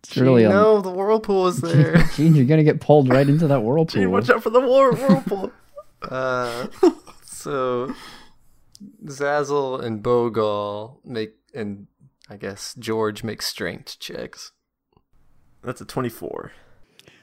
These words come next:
Speaker 1: I got an eleven.
Speaker 3: I think Bogal just got sucked into a vortex. <laughs>
Speaker 2: You and George start rotating towards the vortex, and you're kinda trapped in it. Uh, all right,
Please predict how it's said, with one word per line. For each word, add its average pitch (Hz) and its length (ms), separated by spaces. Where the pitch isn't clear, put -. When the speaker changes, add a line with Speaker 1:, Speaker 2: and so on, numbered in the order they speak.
Speaker 1:
I 98 80
got 110 180
an 87 100
eleven. 82 600
Speaker 3:
I 117 100
think 165 200
Bogal 123 300
just 107 180
got 104 140
sucked 117 200
into 104 200
a - 40
vortex. - 560
<laughs> - 80
Speaker 2:
You 131 180
and 110 140
George 101 540
start - 460
rotating 123 560
towards - 300
the 120 80
vortex, - 920
and 117 180
you're 110 120
kinda 101 420
trapped - 480
in 95 160
it. 95 240
Uh, 52 520
all - 120
right, 104 180